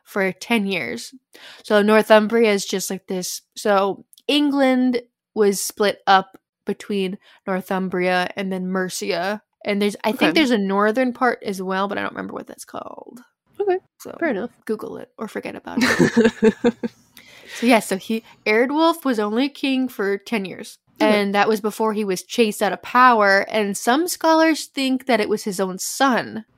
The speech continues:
Speaker 2: Oh.
Speaker 1: who banished him to spend his remaining years in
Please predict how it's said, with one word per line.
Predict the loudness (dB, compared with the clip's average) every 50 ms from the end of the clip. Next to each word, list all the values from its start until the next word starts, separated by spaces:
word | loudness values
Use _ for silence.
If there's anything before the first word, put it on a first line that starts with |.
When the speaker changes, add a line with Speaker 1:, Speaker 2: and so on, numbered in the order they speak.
| _ -10
Speaker 2:
Oh. | -4 -4 -2 0 0 -2 -4 -4 -12 -6 -4
Speaker 1:
who | -4 -2
banished | 2 4 4 6 6 4 2 -2 -4 -4
him | -4 -4 -2 -2
to | -4 -4
spend | -4 0 0 0 0 2
his | 0 -2 0
remaining | 0 0 0 0 0 0 0 0 -2 -2 -2
years | -4 -2 2 2 2 2 0 -2 -6
in | -8 -8